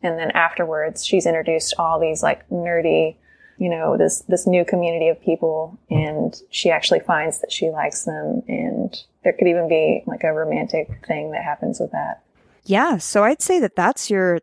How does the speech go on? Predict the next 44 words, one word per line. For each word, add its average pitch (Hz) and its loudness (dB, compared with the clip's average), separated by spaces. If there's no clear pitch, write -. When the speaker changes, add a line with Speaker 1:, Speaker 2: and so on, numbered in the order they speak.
Speaker 2:
that's 175 -4
your 185 -2
inciting 175 -2
incident 170 -6
for 160 -12
the 160 -8
first - -2
film. 165 2
You 190 2
know, 170 4
we 170 4
have 196 2
the 196 -8
status 175 2
quo 175 4
of 165 -2
her 165 -2
being 160 -2
popular, 208 2
her 180 -2
being 165 -4
normal, 170 -2
but 160 2
abnormal 156 2
at 147 -4
the 175 -8
same 147 -4
time 269 4
and 160 2
not 156 0
really 156 0
knowing 175 4
it. 156 -2
And 180 4
then 185 4
the 175 -2
introduction 190 0
is 175 -2
really 175 4
what 165 0
sets - 0
us 170 0
off 170 2
into 170 -2